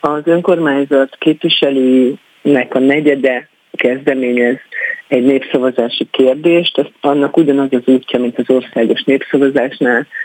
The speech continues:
tehát a, a választási bizottsághoz kell benyújtani, akik hitelesítik ezt a kérdést.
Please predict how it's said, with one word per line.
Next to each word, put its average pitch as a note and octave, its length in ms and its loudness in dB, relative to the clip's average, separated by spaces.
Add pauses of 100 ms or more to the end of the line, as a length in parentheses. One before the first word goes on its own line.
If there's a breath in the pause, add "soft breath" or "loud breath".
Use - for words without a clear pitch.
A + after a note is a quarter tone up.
(200 loud breath)
tehát A#2+ 260 -4
a, A#2+ 160 0 (280)
a A#2+ 260 2 (320)
választási A#2+ 680 0
bizottsághoz C3 800 -2
kell A#2+ 180 -2
benyújtani, D3 760 2
akik B2+ 260 -2
hitelesítik C3 760 -2
ezt A#2+ 200 -2
a B2+ 40 -2
kérdést. D3+ 680 2